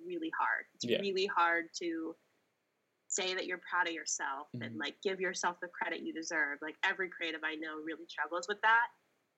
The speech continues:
Speaker 1: Um, and I've been very open about that. I really struggle with that. <laughs> Um,
Speaker 2: Mm.
Speaker 1: so yeah, that was, that was, that was it. Does that answer the question?
Speaker 2: Yeah, yeah,
Speaker 1: Yeah.
Speaker 2: absolutely. Thank you so much, man.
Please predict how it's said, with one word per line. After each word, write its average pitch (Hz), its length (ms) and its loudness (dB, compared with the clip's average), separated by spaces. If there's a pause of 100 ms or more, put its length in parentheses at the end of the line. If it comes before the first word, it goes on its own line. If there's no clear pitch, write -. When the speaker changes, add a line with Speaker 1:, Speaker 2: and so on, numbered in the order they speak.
(120)
Speaker 1:
Um, 165 300 -4
and 185 100 -2
I've 180 120 0
been 190 200 -4
very 170 240 0
open 160 240 -2
about 208 300 2
that. 202 140 6
I 170 100 2 (120)
really 170 300 -8
struggle 226 400 -6
with 240 160 -6
that. 277 280 2 (180)
<laughs> - 180 2
Um, 220 180 2
Speaker 2:
Mm. 190 200 0 (120)
Speaker 1:
so - 220 -10
yeah, 508 100 -2 (260)
that 185 140 -2
was, 208 100 -14 (160)
that 208 140 4
was, 196 100 -6 (200)
that 170 100 -4
was 160 120 -12
it. 156 180 -14
Does - 100 -16
that 247 160 -4
answer 302 240 -4
the 233 80 -8
question? - 380 -6 (100)
Speaker 2:
Yeah, 131 200 8
yeah, 147 40 10 (100)
Speaker 1:
Yeah. 185 40 -6 (140)
Speaker 2:
absolutely. 117 500 0
Thank 143 240 2
you 139 60 -8
so - 140 -2
much, - 260 -8
man. 110 160 -6